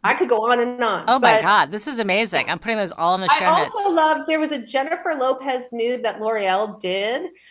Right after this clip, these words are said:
Speaker 1: and then, you know, they discontinued it. I have bought it on eBay.
Speaker 2: Okay.
Speaker 1: Not used, not used, brand new.
Speaker 2: <laughs>
Speaker 1: But I am very loyal to my brands. Um, Clinique's Black Honey still works. You probably wore it in the nineties.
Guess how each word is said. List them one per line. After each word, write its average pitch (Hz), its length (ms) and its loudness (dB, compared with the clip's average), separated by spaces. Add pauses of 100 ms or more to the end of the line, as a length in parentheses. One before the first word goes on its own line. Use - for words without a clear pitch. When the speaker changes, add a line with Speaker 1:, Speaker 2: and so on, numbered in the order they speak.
(240)
Speaker 1:
and 233 200 2
then, 226 520 0
you 226 100 -2
know, 208 60 0
they 202 100 -2
discontinued 240 680 -4
it. 262 240 2
I 302 80 0
have 381 240 -10
bought 196 220 -4
it 190 100 -4
on 170 180 -2
eBay. 160 460 -10 (320)
Speaker 2:
Okay. 240 240 -4
Speaker 1:
Not 226 320 0
used, - 480 -14
not 208 240 -6
used, 294 500 0
brand 220 240 0
new. 339 420 4
Speaker 2:
<laughs> 254 40 6 (340)
Speaker 1:
But 262 440 4
I 311 140 4 (120)
am 254 100 -4
very 285 280 4
loyal 240 340 0
to 233 140 -16
my 196 160 -8
brands. 170 580 -4
Um, 233 460 0 (340)
Clinique's 285 520 -2
Black 226 360 -2
Honey 302 480 -4
still 277 360 -2
works. 262 440 -2
You 240 60 -6
probably 277 460 -4
wore 226 280 0
it 285 60 -2
in 269 120 -2
the 233 60 -4
nineties. 247 580 -6